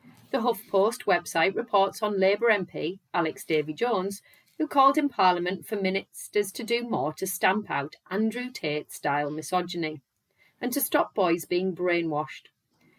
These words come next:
The M P asked what was being done to tackle radicalisation of young men. But P M Rishi Sunak responded that he was proud that this government launched the world-leading, world-first online safety bill.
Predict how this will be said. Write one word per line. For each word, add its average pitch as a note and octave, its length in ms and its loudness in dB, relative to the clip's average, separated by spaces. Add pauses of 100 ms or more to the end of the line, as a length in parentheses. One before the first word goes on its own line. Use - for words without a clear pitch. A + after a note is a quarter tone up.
(240)
The A#3 120 -2
M A3+ 180 0
P G3+ 360 2
asked F#3+ 320 0
what - 180 -2
was G#3 140 0
being A3 260 -2
done D#3 240 -2
to G3 120 -16
tackle F3+ 420 -4
radicalisation F#3 1000 -2
of D3 100 -6
young D3+ 240 -4
men. E3+ 280 -2 (680)
But - 180 -2
P G3 200 2
M G#3 180 2
Rishi F3+ 260 -2
Sunak E3 540 -2
responded G3 640 -2
that - 120 2
he F#3+ 180 -2
was F#3+ 200 -2
proud F3+ 540 0 (100)
that F#3 180 0
this B3+ 220 2
government D#3+ 520 -2
launched E3 420 -2
the F3 80 -2
world-leading, E3 880 0 (260)
world-first F#3+ 840 4
online C#3+ 460 -2
safety F#3 420 0
bill. D#3 280 -6